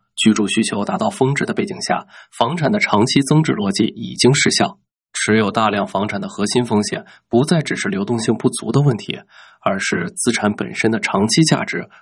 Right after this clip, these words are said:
可能持续下行。在这个背景下，把资产配置向现金流资产，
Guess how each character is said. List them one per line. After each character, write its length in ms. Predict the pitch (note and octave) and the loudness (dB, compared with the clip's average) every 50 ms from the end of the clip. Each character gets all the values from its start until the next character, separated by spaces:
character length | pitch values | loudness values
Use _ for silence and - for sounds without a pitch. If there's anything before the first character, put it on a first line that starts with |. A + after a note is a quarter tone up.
| _ _ | _ _
可 140 | - - - | -8 -8 -8
能 140 | E2 - - | -8 -6 -2
持 280 | - - - - G2 | 0 0 0 0 0
续 160 | G2 - C3 A#2+ | 2 2 2 2
下 220 | - - B2+ A2+ | 4 2 0 -2
行。 260 | - - - - - - - _ _ _ _ _ _ _ - | -2 -6 -8 -10 -12 -14 -16 _ _ _ _ _ _ _ -4
在 140 | - B2+ B2+ | -2 -2 0
这 160 | - D3 B2+ | 0 0 0
个 80 | A2+ | 0
背 100 | A2 A2+ | -2 -2
景 160 | G2+ G2+ G2+ G#2 | -2 -2 -6 -6
下， 260 | - G#2+ G2+ G2+ - _ _ - - _ _ | -4 -4 -4 -4 -8 _ _ -20 -20 _ _
把 160 | - A#2+ A#2+ | -2 -2 -2
资 180 | A#2+ - E3+ E3+ | 2 2 2 2
产 180 | - A2+ G#2 | 2 -2 -4
配 200 | G#2 A#2+ B2+ A#2 | -2 0 -2 -2
置 180 | A2 A2 G2+ G2 | 0 -2 -4 -4
向 220 | - - G#2+ G2+ | -2 -2 -2 -2
现 180 | - - A2+ G#2 | 0 -2 -2 0
金 140 | G#2+ A2 G#2 | 0 0 0
流 120 | G2 G2+ | 0 -2
资 160 | - - C#3 | -2 -2 -2
产， 280 | C3 - - - - | -2 -2 -4 -6 -8